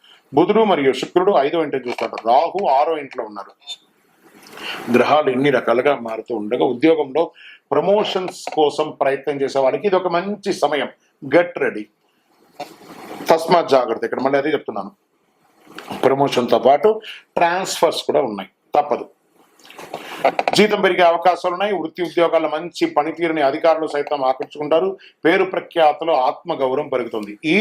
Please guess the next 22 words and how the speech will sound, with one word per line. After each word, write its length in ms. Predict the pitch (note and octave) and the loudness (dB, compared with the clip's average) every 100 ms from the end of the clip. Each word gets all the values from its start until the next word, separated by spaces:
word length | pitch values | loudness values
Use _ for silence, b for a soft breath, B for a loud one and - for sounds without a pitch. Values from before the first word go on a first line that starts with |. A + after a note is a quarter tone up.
| G#3+ C3 | 0 2
నెల 160 | D#3+ C3+ A2 - _ b b b b - | 4 2 0 -10 _ b b b b 2
తులారాశి 720 | D#3+ F#3 E3+ D#3 D3 - C#3+ C#3+ - D3 | 4 4 4 0 -2 -8 -8 -8 -8 -10
మిత్రుల్లో 360 | C#3 D#3 D3 C3 B2 | -4 0 2 2 4
ఎవరైతే 320 | E3 D#3+ D#3 C3 | 2 0 -2 -2
ఉన్నారో, 420 | B2+ A#2 A#2 D3 F3 - b b C3+ | -2 -2 2 2 0 -4 b b 0
మీడియా 260 | D#3+ F#3+ F3+ | 2 4 4
రంగం, 240 | D#3 C#3 B2 - - | 2 -4 -10 -10 -6
printing 380 | D#3+ E3+ E3 F#3 G3 | -4 -4 -2 -4 0
and 100 | D3 B2 | 2 2
electronic 440 | C3+ C#3+ D#3+ D#3 C#3+ | 2 0 -2 -2 -4
మీడియాలో 300 | C3+ C3 B2 A#2+ | -2 0 0 -2
ఉన్న 100 | A#2+ | -2
వాళ్ళకి 300 | A#2+ A#2+ E3 F3+ - B B - | -2 -2 -2 -4 -4 B B 0
అద్భుతమైనటువంటి 920 | - D3 D#3+ F#3+ G3+ F#3 E3 D#3+ C#3+ C3+ | 0 0 2 2 2 2 0 -4 0 0
అవకాశాలని 640 | B2 - B2+ A#2+ A#2+ A#2+ A#2+ | 0 0 -2 -2 -4 -4 -6
చెప్పొచ్చండి. 400 | - - A#2 A2+ A2 | -8 -6 -4 -2 2
ఆగస్టు 420 | C3 C#3+ - - C3 | 2 0 -6 -6 -2
నెల 100 | B2 D3 | 2 0
అంతా 160 | D3 D#3+ E3 | 0 -4 -2
కూడా 140 | F3 - B B C3+ | -2 -2 B B -2
బిజీ, 240 | D#3 D#3+ D#3 | 0 2 2
బిజీ, 200 | D#3 D#3+ | 0 2